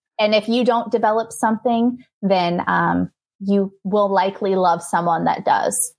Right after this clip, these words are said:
Speaker 2: So mental health
Speaker 1: Yeah.
Speaker 2: issues affect us all.
Speaker 1: And I, that brings me back to, I, why I love following you on Instagram so much. Um, one of the videos, I think you posted on Instagram or YouTube.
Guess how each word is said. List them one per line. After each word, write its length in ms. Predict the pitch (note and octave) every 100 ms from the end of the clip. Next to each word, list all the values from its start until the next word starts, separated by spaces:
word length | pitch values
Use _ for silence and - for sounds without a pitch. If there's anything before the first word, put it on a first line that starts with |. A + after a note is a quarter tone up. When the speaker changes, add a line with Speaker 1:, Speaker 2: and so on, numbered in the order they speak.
| _
Speaker 2:
So 420 | - E3 - - _ _ _ _ -
mental 300 | G3+ A3+ A3
health 160 | A3+ A#3
Speaker 1:
Yeah. 60 |
Speaker 2:
issues 240 | A3+ A#3+ A3+
affect 300 | G#3 F#3+ G3+
us 120 | -
all. 280 | - - _ _ _ _ - - - -
Speaker 1:
And 120 | A3+
I, 120 | G#3 G#3+
that 320 | G3+ F#3+ - -
brings 180 | G#3+
me 60 | F#3
back 140 | F#3
to, 140 | - F#3+
I, 160 | F3+
why 420 | F3 F3 F3 F3 F3
I 40 |
love 200 | E3+ E3
following 260 | F#3 E3+ D3+
you 140 | F3+
on 80 | F3+
Instagram 420 | D#3 - E3 D3+
so 140 | C#3+ D#3
much. 360 | D#3 D#3 - -
Um, 360 | E3+ D#3+ D3 D3
one 180 | E3+ E3+
of 200 | D#3 D3
the 400 | E3 D#3 D#3 D3
videos, 260 | D#3+ E3 D#3
I 60 |
think 180 | D#3 A3+
you 60 | C4+
posted 280 | A3+ G#3 G3+
on 140 | E3+
Instagram 400 | - E3 - F3+
or 100 | D#3
YouTube. 360 | C3+ B2 A#2 A#2